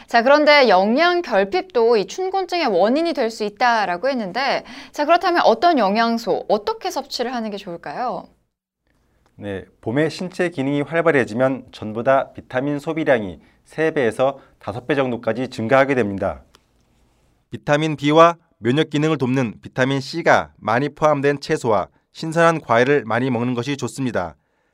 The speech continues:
Speaker 2: 비타민 비원은 보리, 콩, 땅콩, 잡곡류 등의 견과류에 많이 포함되어 있고 비타민 C는 채소류나 과일류에 풍부하게 들어있습니다. 또 오전에 물을 많이 마시고 우유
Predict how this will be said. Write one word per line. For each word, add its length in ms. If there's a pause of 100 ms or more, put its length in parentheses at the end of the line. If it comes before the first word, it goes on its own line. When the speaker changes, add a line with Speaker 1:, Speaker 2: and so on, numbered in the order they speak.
(140)
Speaker 2:
비타민 460
비원은 460 (440)
보리, 400 (400)
콩, 380 (320)
땅콩, 520 (460)
잡곡류 480
등의 300
견과류에 560
많이 240
포함되어 460
있고 420 (360)
비타민 380
C는 380 (340)
채소류나 640 (320)
과일류에 560
풍부하게 480
들어있습니다. 720 (920)
또 260
오전에 400
물을 240
많이 240
마시고 500 (240)
우유 400